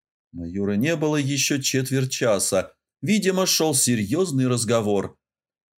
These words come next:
Затем майор вышел, машина тут же поехала. Лицо у майора было бесстрастное. На встрече успели уже хорошо. Если опоздали бы, пришлось бы ждать двое суток.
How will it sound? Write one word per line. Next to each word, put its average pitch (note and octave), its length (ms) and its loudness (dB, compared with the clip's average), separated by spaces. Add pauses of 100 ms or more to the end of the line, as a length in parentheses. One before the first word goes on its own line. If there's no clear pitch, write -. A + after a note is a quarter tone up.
Затем F#2 380 -6
майор G2+ 340 0
вышел, D3 680 -2
машина G2+ 480 -2
тут G3+ 280 -4
же D#3 120 -6
поехала. G2 800 0 (520)
Лицо A3+ 380 0
у G#3 40 0
майора E3+ 440 2
было D3+ 440 0
бесстрастное. A2 960 0 (680)
На D3+ 160 2
встрече D3 480 0
успели D#3 440 0
уже A#2+ 280 0
хорошо. A2+ 680 0 (240)
Если C#3+ 300 0
опоздали D3 640 2
бы, G3 180 0
пришлось F#3 580 0
бы E3 180 -2
ждать C#3+ 380 0
двое C3 280 0
суток. A2+ 560 -2